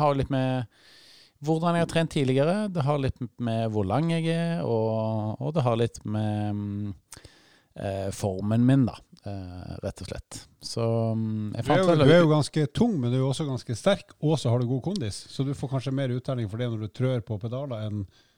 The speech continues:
Speaker 2: når du skal løpe flatt
Speaker 1: Ja,
Speaker 2: og
Speaker 1: du
Speaker 2: fort.
Speaker 1: kan jo alltid diskutere liksom, hvilken idrett skal du komme fra for å ha et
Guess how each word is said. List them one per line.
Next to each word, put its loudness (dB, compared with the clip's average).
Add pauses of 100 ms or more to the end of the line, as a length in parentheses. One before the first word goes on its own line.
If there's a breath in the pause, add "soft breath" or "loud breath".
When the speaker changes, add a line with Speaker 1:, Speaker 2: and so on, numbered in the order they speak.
(160 soft breath)
Speaker 2:
når -8
du -4
skal -4
løpe -4
flatt -2
Speaker 1:
Ja, 2
Speaker 2:
og 2
Speaker 1:
du 4
Speaker 2:
fort. 4
Speaker 1:
kan 8
jo 6
alltid 0
diskutere 2
liksom, 0
hvilken 0
idrett 0
skal 0
du -2
komme 2
fra 2
for -2
å 0
ha 0
et -8